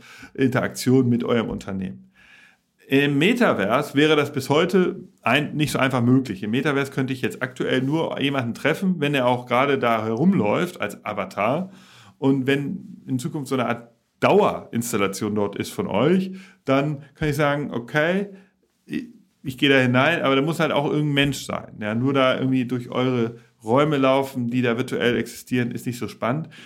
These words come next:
Und da ist eben die Idee zu sagen, naja gut, wir könnten doch eine A I dahinstellen, also Art-, eine, ein Avatar, der befüttert wird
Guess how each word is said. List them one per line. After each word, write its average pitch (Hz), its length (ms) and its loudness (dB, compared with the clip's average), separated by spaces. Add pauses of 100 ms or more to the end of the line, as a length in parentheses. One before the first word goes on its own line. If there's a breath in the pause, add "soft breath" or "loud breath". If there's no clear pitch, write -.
(140 loud breath)
Und 120 220 0
da 170 140 4
ist 202 120 -2
eben 196 140 -2
die 185 100 -2
Idee 180 160 -4
zu 180 100 -10
sagen, 156 140 -2
naja 156 160 -2
gut, 180 220 0
wir 147 100 -2
könnten 175 300 -4
doch 143 160 -6
eine 131 180 -6
A 135 300 -2
I 214 40 0
dahinstellen, 104 540 -4
also 110 160 -4
Art-, 123 300 -6
eine, 127 160 -8
ein 123 180 -4
Avatar, 123 720 -2 (320 loud breath)
der 135 300 2 (180)
befüttert 139 480 0
wird 120 280 -2